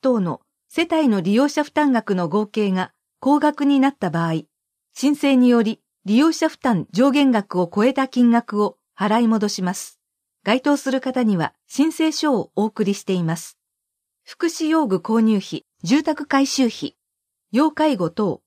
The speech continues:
状態区分の支給限度額を超えた額、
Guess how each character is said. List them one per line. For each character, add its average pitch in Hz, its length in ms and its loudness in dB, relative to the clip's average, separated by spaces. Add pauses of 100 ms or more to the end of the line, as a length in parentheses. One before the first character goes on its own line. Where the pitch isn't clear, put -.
(140)
状 262 200 2
態 320 220 2
区 302 140 -2
分 254 220 0
の 160 220 -4
支 - 160 -12
給 311 180 0
限 285 220 0
度 285 100 2
額 220 320 0
を 151 160 0
超 202 80 0
え 220 80 2
た 214 160 -2
額、 - 320 -8